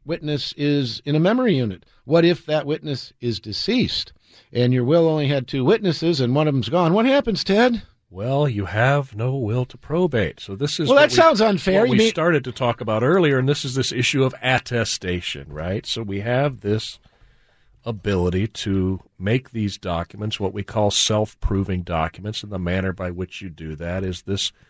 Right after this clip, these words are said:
Speaker 2: witnessed attestation, which essentially is the witnesses giving information to a notary who then again notarizes the document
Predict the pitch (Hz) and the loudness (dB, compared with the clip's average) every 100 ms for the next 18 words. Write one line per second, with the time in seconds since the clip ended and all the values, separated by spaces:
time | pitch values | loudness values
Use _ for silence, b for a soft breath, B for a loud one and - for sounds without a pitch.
0 | b b b _ 85 110 - 82 - 90 | b b b _ 0 2 2 -6 -10 -10
1 | 82 - - 73 - - 80 87 110 110 | -12 -10 -12 -12 -12 -12 -10 -8 -8 -8
2 | 92 - - - _ - 90 151 147 - | -8 -8 -10 -12 _ -14 -6 -4 -4 -4
3 | 95 98 117 90 92 - 87 85 113 123 | -4 -4 -4 -8 -10 -10 -12 -10 -12 -8
4 | 101 104 92 - 95 92 92 92 95 95 | -6 -6 -6 -4 -2 0 -2 -4 -4 -4
5 | 107 95 95 85 95 139 117 107 107 110 | -4 -12 -8 -4 0 2 2 0 -2 -2
6 | 95 95 92 92 92 120 120 101 98 95 | -2 -2 -2 -2 0 0 2 2 0 0
7 | 95 - 87 98 92 - 90 85 | -6 -14 -10 -4 -4 -4 -6 -6